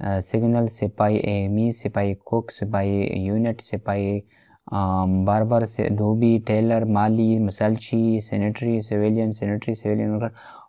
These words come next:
और इसके लिए जो अप्लाई करने का तरीका है और इसका एडवर्टाइजमेंट कहाँ से देख सकते हैं और कौन से, कौन से सेंटर पे आपको जाना होगा और इसके लिए ताले-, क्वालिफिकेशन और इसकी हकत किस तरह आप जानेंगे, तो इस वीडियो को स्किप, स्किप नहीं करना है, तो एंड तक देखना है। तो सबसे पहले मेरे चैनल को सब्सक्राइब कीजिए और बिल के आइकन पे लाजमी क्लिक कीजिए ताकि इस तरह की नई नई वीडियो,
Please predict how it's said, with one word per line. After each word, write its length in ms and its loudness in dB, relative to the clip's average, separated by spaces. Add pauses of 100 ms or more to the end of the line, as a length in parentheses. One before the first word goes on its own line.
और 120 2
इसके 320 0
लिए 140 2
जो 140 0
अप्लाई 320 -2
करने 220 -4
का 100 -2
तरीका 320 -2
है 80 0
और 160 0
इसका 220 -4
एडवर्टाइजमेंट 500 -2
कहाँ 200 -4
से 120 -2
देख 160 -2
सकते 200 -6
हैं 80 0
और 120 -2
कौन 180 -4
से, 100 -6
कौन 120 -4
से 80 -8
सेंटर 260 -4
पे 120 -4
आपको 240 -4
जाना 220 -2
होगा 160 -2
और 100 0
इसके 220 -6
लिए 120 0
ताले-, 280 -2
क्वालिफिकेशन 720 -4
और 160 -4
इसकी 360 -4
हकत 460 -4
किस 180 -2
तरह 160 -2
आप 200 -4 (500)
जानेंगे, 380 2
तो 420 0
इस 200 -4
वीडियो 140 -2
को 120 -6
स्किप, 340 -4
स्किप 380 -6
नहीं 100 0
करना 200 -2
है, 80 -2
तो 100 -4
एंड 260 -2
तक 100 -6
देखना 380 -2
है। 60 -2
तो 120 -8
सबसे 280 -6
पहले 160 0
मेरे 180 -2
चैनल 200 -6
को 60 -4
सब्सक्राइब 460 -6
कीजिए 340 0
और 60 0
बिल 220 -2
के 80 -6
आइकन 260 -4
पे 80 -4
लाजमी 300 -4
क्लिक 180 -4
कीजिए 280 -2
ताकि 220 -8
इस 80 -14
तरह 160 -4
की 140 -4
नई 140 -2
नई 140 -4
वीडियो, 340 -4